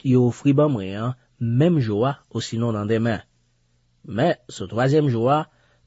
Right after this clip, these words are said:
tout sa ki rete nan vyann lan se pou nou boule l, paske si nou manje l sou twazyèm jou a, se yon manje gate li ye.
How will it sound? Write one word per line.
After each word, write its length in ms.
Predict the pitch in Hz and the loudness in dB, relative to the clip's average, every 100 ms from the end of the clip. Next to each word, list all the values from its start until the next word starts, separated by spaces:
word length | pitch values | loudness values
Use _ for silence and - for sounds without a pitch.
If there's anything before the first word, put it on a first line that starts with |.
| _ | _
tout 180 | 165 196 | 0 0
sa 240 | - 208 180 | -2 -4 0
ki 160 | 165 160 | 0 2
rete 260 | 165 165 | 0 0
nan 160 | 160 156 | 0 -2
vyann 220 | 120 110 113 | -2 -4 -4
lan 260 | 123 117 _ _ _ | -4 -6 _ _ _
se 160 | - 113 | -12 -8
pou 160 | 107 101 | -6 -4
nou 120 | 98 | -2
boule 260 | 107 95 - | -2 -2 -8
l, 100 | - _ _ _ _ _ _ - | -16 _ _ _ _ _ _ -14
paske 340 | 107 - 117 - _ | -8 -4 -4 -6 _
si 340 | - - 156 156 | -16 -6 -2 2
nou 160 | 180 190 | 2 2
manje 420 | 175 123 117 170 | 0 0 0 2
l 140 | 156 110 | 2 -2
sou 200 | - 117 | -10 -2
twazyèm 380 | 127 120 120 95 | 0 0 -2 -2
jou 180 | 90 101 | -4 -2
a, 160 | 120 - _ _ | -2 -4 _ _
se 180 | - 139 | -2 0
yon 140 | 135 | 2
manje 320 | 143 156 131 120 | 2 2 0 0
gate 440 | 127 110 98 113 | 0 -2 -2 -4
li 140 | 117 123 151 | 0 2 2
ye. 120 | 127 | 0